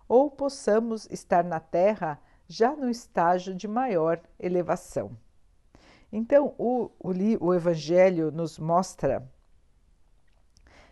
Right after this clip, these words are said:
que, quando encerramos uma encarnação, o que acontece conosco depende do nosso nível de evolução.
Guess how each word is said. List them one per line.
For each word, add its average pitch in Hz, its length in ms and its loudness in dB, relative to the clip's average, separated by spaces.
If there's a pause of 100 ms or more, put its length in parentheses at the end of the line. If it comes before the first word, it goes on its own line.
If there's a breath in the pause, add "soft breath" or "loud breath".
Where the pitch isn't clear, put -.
(140)
que, 143 320 -4 (220)
quando 269 240 2
encerramos 151 880 -4
uma 180 240 -4
encarnação, 131 800 -4 (1200)
o 190 80 -8
que 269 140 2
acontece 208 680 0
conosco 165 640 -4
depende 240 800 2
do 233 160 -6
nosso 226 320 -4
nível 180 380 -4
de 175 120 -6
evolução. 190 680 -4